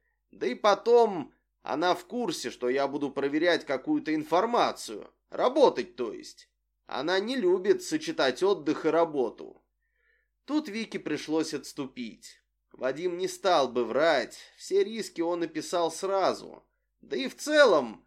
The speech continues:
отсутствие здесь его семьи всё равно напрягало девушку не в пример меньше, чем отсутствие Евы. Потому что Дашка его наверняка козни плести не способна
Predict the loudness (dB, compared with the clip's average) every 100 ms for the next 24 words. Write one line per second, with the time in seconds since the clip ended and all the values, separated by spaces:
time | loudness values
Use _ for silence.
0 | _ -10 -8 -6 -8 -8 -6 -2 -2 0
1 | 0 -2 -2 -2 -2 -2 -6 -8 -8 0
2 | 0 0 _ _ -10 -2 0 0 -2 -2
3 | -2 -4 -2 0 2 0 -2 -2 -2 -6
4 | -12 -12 -12 -8 -6 -2 -4 -2 0 0
5 | -2 -4 -4 -4 _ _ -8 -6 -2 -4
6 | -6 -10 -10 -12 -8 -6 -6 -6 -6 -8
7 | -18 _ _ _ _ _ _ -12 -4 -2
8 | -2 -2 0 0 2 2 2 -2 -2 0
9 | 2 4 4 2 -4 -4 -4 -2 -4 -2
10 | 2 2 2 -2 -2 -2 -8 -6 -10 -8
11 | -10 -10 -8 -4 -4 -2 -6 -6 -12 -20